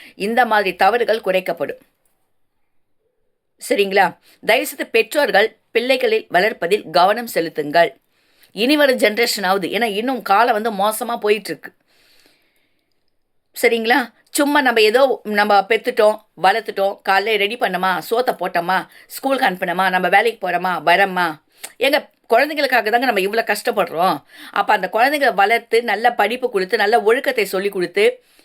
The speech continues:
"பிறரையும் தன்னை போல் நேசி, மத்தவங்க கிட்ட தகாதபடி பேசாத, மத்தவங்களை நேசி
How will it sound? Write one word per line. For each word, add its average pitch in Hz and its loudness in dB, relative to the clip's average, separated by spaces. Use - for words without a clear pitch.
"பிறரையும் 285 2
தன்னை 214 -2
போல் 247 2
நேசி, 208 -6
மத்தவங்க 226 -2
கிட்ட 247 -2
தகாதபடி 220 0
பேசாத, 185 2
மத்தவங்களை 202 -2
நேசி 190 -2